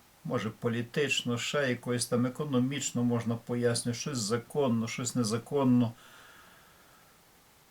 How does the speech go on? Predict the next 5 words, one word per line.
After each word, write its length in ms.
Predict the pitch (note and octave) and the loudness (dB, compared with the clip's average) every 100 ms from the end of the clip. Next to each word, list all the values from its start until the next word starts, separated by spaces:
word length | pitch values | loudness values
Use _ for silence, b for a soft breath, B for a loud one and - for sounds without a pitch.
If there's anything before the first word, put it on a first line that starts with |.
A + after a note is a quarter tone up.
| - | -12
Але 640 | F3 C3+ B2 B2 B2+ B2 B2 A2 B B B B B B B - - - - - | 2 6 8 10 10 10 8 2 B B B B B B B -20 -20 -20 -20 -6
сам 420 | - - C3+ B2+ | -2 4 6 6
факт 600 | A#2 E3 D#3 D#3 - - B B - | 6 8 8 8 -4 -14 B B -4
висипання 840 | A2+ - B2 - C#3 B2+ A#2 A2+ | -2 0 -2 6 8 8 6 2
зерна, 640 | G#2 A2 A2+ C3 C#3+ C#3 | 0 0 2 2 4 2